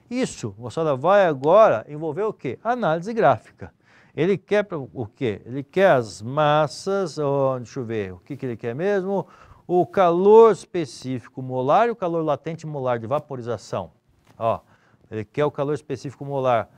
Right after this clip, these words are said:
do líquido, no estado líquido, e depois o calor, é, de vaporização. Então, tem que analisar as fases líquidas. E na fase líquida, você tem aí, moçada, o álcool no estado líquido,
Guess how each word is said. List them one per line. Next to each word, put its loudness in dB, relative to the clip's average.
do -2
líquido, -6
no -8
estado -4
líquido, -8
e -10
depois -6
o -10
calor, -2
é, -12
de -6
vaporização. -6
Então, -4
tem -12
que -14
analisar -6
as 2
fases 2
líquidas. -8
E -14
na 0
fase 0
líquida, -6
você -12
tem -6
aí, 0
moçada, -4
o 2
álcool 4
no -4
estado 0
líquido, -4